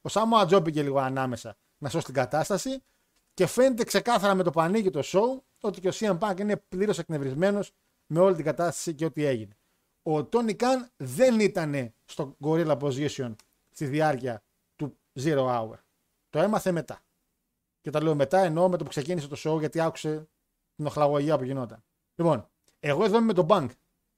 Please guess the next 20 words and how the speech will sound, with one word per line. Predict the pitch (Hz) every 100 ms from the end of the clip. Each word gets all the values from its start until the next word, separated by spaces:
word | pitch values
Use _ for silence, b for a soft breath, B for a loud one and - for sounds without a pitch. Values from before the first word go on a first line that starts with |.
| _ _ _ _ _ _ _ _ _ _ _ _ _ _ _ _ _ _ _ _ _
Δεν | 120 123 208 202
χρησιμοποιούμε | - 190 160 165
αληθινό | 151 135 151 147
γυαλί, | 131 131 131 123 - _ -
ηλίθια | 151 170 170 - 139 139
όντα | 151 131 123
εκεί | 113
στο | 139 143 127
All |
Elite. | 123 120 110 _ _ _ _ _
Δεν | 123 202
χρησιμοποιούμε | - 208 190 185 180
καρεκλιά | 180 165 156 175
στο | 160
κεφάλι, | 151 151 165 160 143 123 - _ _
ηλίθιοι | 165 170 196 160 151
εκεί | 147 165 143
στο | 135
Star | 165 156 147 135
Stampede, | 165 143 113 131